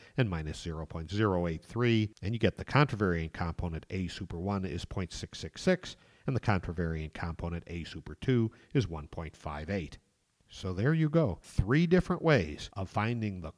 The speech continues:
covariant and contravariant components once you know the vector and the original basis vectors. Now, you will undoubtedly find, as you read through the literature on vectors and tensors,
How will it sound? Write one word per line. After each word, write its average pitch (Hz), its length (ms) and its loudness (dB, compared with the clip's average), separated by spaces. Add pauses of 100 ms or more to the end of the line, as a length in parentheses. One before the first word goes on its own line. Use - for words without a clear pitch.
covariant 143 840 4 (100)
and 87 260 -10
contravariant 147 800 2
components 113 600 0 (100)
once 123 340 0
you 185 120 -2
know 165 180 4
the 147 80 -2
vector 107 640 -2
and 101 200 -6
the 104 120 2
original 98 400 0
basis 85 440 -2
vectors. - 580 -18 (420)
Now, 120 100 0
you 143 160 2
will 147 200 6
undoubtedly 175 500 4
find, 80 420 0
as 78 180 -8
you 95 100 0
read 139 360 2
through 151 180 4
the 143 100 4
literature 127 680 2
on 110 280 0
vectors 110 460 -2
and 98 140 -2
tensors, 107 560 -2